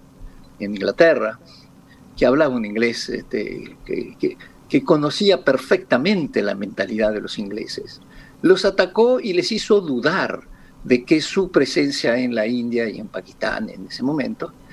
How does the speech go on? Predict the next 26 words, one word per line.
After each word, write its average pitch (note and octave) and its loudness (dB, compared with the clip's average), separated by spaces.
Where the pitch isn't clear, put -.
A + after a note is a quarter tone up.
era G3 2
moral. B2+ -2
Eh, A2+ -2
el G3 8
imperio A#3+ 0
se G3+ -2
estaba F#3+ 4
cayendo, A#2+ -2
el - -10
imperio G#2 -2
británico. - -6
Diez F3+ 2
años F3+ 0
más C#3+ -4
tarde C#3 2
perdieron C#3+ 4
el B2 0
canal C3 2
de B2 0
Suez, F#3+ 2
que - -2
era G#2+ -4
una G#2+ -4
cosa B2 2
absolutamente B2+ -2
estratégica, - 0